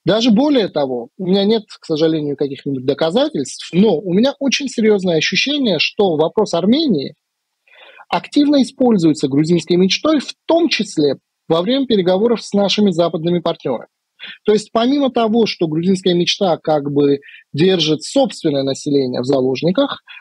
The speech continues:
они также пытаются апеллировать вопросам Армении и тем самым получить определённые поблажки – в их действиях, которые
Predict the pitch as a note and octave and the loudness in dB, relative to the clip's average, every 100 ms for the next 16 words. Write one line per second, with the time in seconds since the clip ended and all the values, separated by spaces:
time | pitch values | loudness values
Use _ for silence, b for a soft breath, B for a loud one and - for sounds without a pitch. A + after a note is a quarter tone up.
0 | - A3 C#4 - C#4 B3+ C4+ A3+ F#3+ A3+ | -2 2 2 2 -2 0 -2 -2 0 2
1 | A3+ G#3+ - G#3 G3 F#3+ - _ _ - | 2 0 -2 0 0 -2 -8 _ _ -8
2 | - G#3+ G#3 F#3 D3+ C#3 D3 D3 E3 - | 0 2 4 2 0 0 -2 0 -2 0
3 | C#3 C3+ C3+ C3+ E3+ C#4 - _ b _ | -2 0 0 0 0 -2 -6 _ b _
4 | C4+ B3+ B3+ C#4 C#4+ C#4 A3 G3 F#3+ - | 0 0 0 0 0 2 2 2 0 0
5 | B3+ F#3+ F#3 D#3+ F3+ G3+ G3+ F#3+ E3+ - | 0 0 0 0 2 2 4 4 2 0
6 | - D3+ D3+ D#3+ D#3+ - - C4+ C4+ _ | -4 0 2 2 0 -4 -2 -4 -6 _
7 | _ _ _ _ C3+ C3+ F#3+ A3 - G3+ | _ _ _ _ -6 2 2 2 0 2
8 | G#3+ G#3+ - F3+ D3+ - - - - D3 | 2 0 -2 0 0 -4 -18 -10 -6 0
9 | G3 G#3+ G3 | 2 2 0